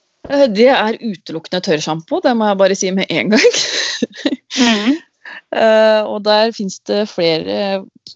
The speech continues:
Speaker 1: versjoner som jeg liker. Hvis jeg skal dra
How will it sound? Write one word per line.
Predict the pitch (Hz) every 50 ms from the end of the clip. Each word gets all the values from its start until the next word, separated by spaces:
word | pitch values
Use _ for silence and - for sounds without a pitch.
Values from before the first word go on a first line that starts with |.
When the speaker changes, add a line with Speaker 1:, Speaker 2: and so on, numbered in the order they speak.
| - - - _ _ _ - 160 - - -
Speaker 1:
versjoner | 190 185 190 - - 175 160 156 185 233
som | 247 - 226 208
jeg | 208 208 202
liker. | 185 180 - - - 269 330 339 320
Hvis | 285 254 240 -
jeg | 240 233
skal | - 220 202
dra | - 226 226 202